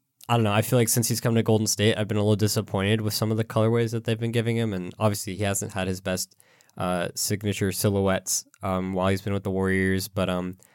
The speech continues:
I don't know. I mean, I, needless to say, I feel like the K D line has just been, it's been a, one of the solid repertoire pieces for Nike right now. They've done an okay job with it. I gave it a, I gave it a B tier. Um, it could be borderline A tier, but I gave it a B tier just because, I don't know, like, I feel like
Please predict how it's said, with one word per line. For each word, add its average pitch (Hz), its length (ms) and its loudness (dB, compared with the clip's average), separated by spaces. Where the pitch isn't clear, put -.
I 233 60 2
don't 202 80 4
know. 175 80 4
I 117 80 4
mean, 113 240 4
I, 110 180 2
needless 120 320 2
to - 80 0
say, 117 200 4
I 110 40 6
feel 117 160 0
like 107 120 2
the 107 80 0
K 101 200 0
D 104 100 4
line 98 200 0
has 92 120 -2
just 98 180 -4
been, 95 440 0
it's 104 140 -6
been 104 140 2
a, 95 360 -8
one 123 220 4
of 120 100 2
the 110 80 2
solid 110 380 6
repertoire 101 460 2
pieces 104 360 -2
for 98 140 -4
Nike 95 300 -2
right 95 160 0
now. 98 120 -2
They've 95 160 -2
done 95 280 -4
an 101 80 -2
okay 104 240 2
job 98 240 2
with 98 140 -2
it. 101 200 2
I 110 140 2
gave 143 200 4
it 123 100 4
a, 120 120 2
I 113 60 4
gave 120 200 4
it 110 60 2
a 101 40 -2
B 98 200 0
tier. 87 320 -6
Um, 90 460 -2
it 117 120 -4
could 139 180 2
be 135 80 6
borderline 113 480 4
A 98 160 0
tier, 92 300 0
but 98 140 2
I 113 100 6
gave 123 180 4
it 117 60 6
a - 20 0
B 107 180 4
tier 104 240 4
just 101 200 0
because, 101 240 0
I 104 40 2
don't 101 120 0
know, 95 100 0
like, 101 220 -2
I 101 40 4
feel 107 180 2
like 101 200 4